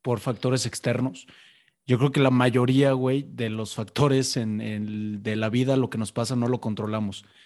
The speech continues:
Nos, creo que nos sirve echarnos o contarnos la historia de que sí controlamos cosas de nuestra vida y sí hay cosas que puedes controlar, pero yo creo que la mayoría no lo controlas y es más bien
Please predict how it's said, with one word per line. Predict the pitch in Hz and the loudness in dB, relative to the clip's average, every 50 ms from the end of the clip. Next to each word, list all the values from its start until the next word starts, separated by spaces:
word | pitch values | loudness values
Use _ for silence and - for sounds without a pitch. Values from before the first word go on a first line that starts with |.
| _ _ _ _ _ - | _ _ _ _ _ -4
Nos, | 117 120 120 120 110 - - - - - - _ | -2 0 0 -2 -2 -6 -10 -10 -12 -14 -12 _
creo | - 127 135 135 | 0 0 2 4
que | - 165 | 4 6
nos | 151 143 127 - | 6 6 4 4
sirve | - 147 143 151 151 165 165 170 - - _ _ _ _ _ _ _ _ _ _ _ _ _ _ _ _ _ _ _ _ _ _ | 2 2 2 2 0 0 -2 -2 -4 -10 _ _ _ _ _ _ _ _ _ _ _ _ _ _ _ _ _ _ _ _ _ _
echarnos | - 131 110 - - - 135 127 127 143 147 143 147 139 - - - - - - _ _ _ _ _ | -8 -8 -6 -6 -2 0 0 0 2 2 2 2 2 0 -2 -4 -4 -6 -8 -12 _ _ _ _ _
o | - 127 - | -8 -6 -2
contarnos | - 120 117 - 127 120 127 139 139 123 | -2 -2 0 2 2 2 4 2 2 2
la | 131 120 | 2 0
historia | - - 123 120 123 131 | 0 0 0 0 2 2
de | 135 117 | 0 -2
que | - 117 104 | -4 -6 -8
sí | - - 120 110 | -8 -8 -8 -10
controlamos | - - 135 123 104 - 117 110 110 110 113 120 123 127 127 120 107 - - - - - - - _ | -10 -10 -10 -10 -8 -8 -8 -6 -6 -4 -4 -4 -4 -4 -6 -6 -8 -8 -10 -10 -10 -12 -14 -16 _
cosas | - 117 120 113 - 139 127 110 | -6 -6 -4 -4 -4 -4 -4 -4
de | 123 113 | -4 -4
nuestra | 110 104 98 - - 110 | -6 -6 -8 -8 -6 -4
vida | 110 123 131 139 | -2 0 0 0
y | 147 123 | 0 0
sí | - - 135 120 | 0 0 -2 -2
hay | 117 110 | -2 -2
cosas | - 123 117 113 127 107 | -4 -6 -4 -4 -6 -6
que | - 117 | -6 -6
puedes | 101 - 120 110 - | -4 -2 -4 -4 -4
controlar, | - 113 104 107 104 110 113 104 | -6 -6 -6 -4 -4 -4 -4 -4
pero | - 113 113 | -4 -4 -4
yo | 110 | -2
creo | - 120 113 | -4 -4 -4
que | - 127 | -4 -4
la | 113 110 | -2 -2
mayoría | 107 107 104 107 107 110 110 | -2 -2 -2 -2 -2 -2 0
no | 113 113 113 | 0 0 0
lo | 113 110 - | -2 -4 -4
controlas | - 104 98 107 107 110 113 110 101 - | -6 -6 -4 -4 -6 -4 -4 -6 -6 -6
y | 113 107 | -6 -4
es | 110 104 110 | -4 -2 -2
más | 113 110 104 | -2 0 0
bien | 123 123 120 | 0 0 0